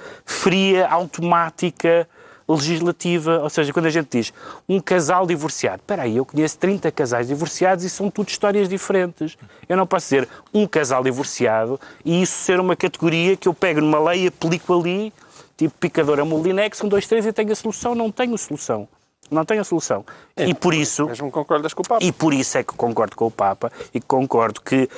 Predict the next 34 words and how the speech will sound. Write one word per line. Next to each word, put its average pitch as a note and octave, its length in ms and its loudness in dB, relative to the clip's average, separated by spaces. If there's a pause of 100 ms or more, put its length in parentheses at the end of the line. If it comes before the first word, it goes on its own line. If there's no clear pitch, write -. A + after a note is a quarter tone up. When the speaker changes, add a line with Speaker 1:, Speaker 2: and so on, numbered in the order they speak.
(120)
Speaker 1:
as B2 160 0
pessoas F#3+ 520 2
que - 120 -10
seguem, C#3 720 0 (400)
que - 80 -4
segue-, D#3 440 0
que - 100 -16
conhecem D3+ 560 0
as B2 60 -2
pessoas, - 320 0
que - 120 -14
conhecem C3 460 0
os G#2+ 140 -8
casos, G2+ 420 -4 (360)
é C4+ 80 -8
que - 120 -14
têm A#3+ 180 -2
que - 100 -12
decidir D#3+ 760 -2 (340)
com D3 160 2
alguma D3 300 2
margem C#3+ 280 0
de A#2 80 -4
latitude G3+ 680 -2 (280)
a - 40 -6
situação - 440 0
em G#3+ 120 0
que - 120 -4
uma G3+ 140 2
pessoa F#3+ 260 0
está F#3 600 2
e F3 180 0
uma E3+ 280 -2
certa E3 440 2